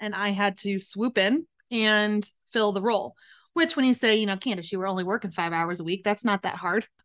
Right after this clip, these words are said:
I was only working five hours a week at that business. I still had a seven-figure doggy daycare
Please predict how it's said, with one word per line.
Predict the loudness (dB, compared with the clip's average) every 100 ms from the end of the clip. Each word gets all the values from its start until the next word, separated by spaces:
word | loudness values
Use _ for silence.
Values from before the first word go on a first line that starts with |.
| 4
I | 4
was | 6 6
only | 6 6 6
working | 4 4 4
five | 6 8 8
hours | 6 6
a | 2
week | -2 -2
at | -4 -4
that | -2 4 6 4 0 -12 -4
business. | 0 2 2 -2 -6 -12 -12 _ -20 -20 -16 0
I | 2 2
still | 0 0 0 0
had | 4 6 6 4 2
a | -2
seven-figure | 2 0 2 0 0 0 2
doggy | 4 2 2 0
daycare | 0 0 -2 -2 -2